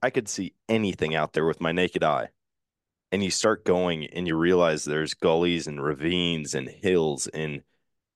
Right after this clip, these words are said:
there's things that you would never imagine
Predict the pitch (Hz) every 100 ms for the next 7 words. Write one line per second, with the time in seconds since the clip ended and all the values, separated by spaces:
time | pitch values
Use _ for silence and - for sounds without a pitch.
0 | _ _ _ _ _ _ 87 110 151 147
1 | - 117 113 92 73 107 135 101 87 92
2 | 104 104 101 98 104 107 82 78 80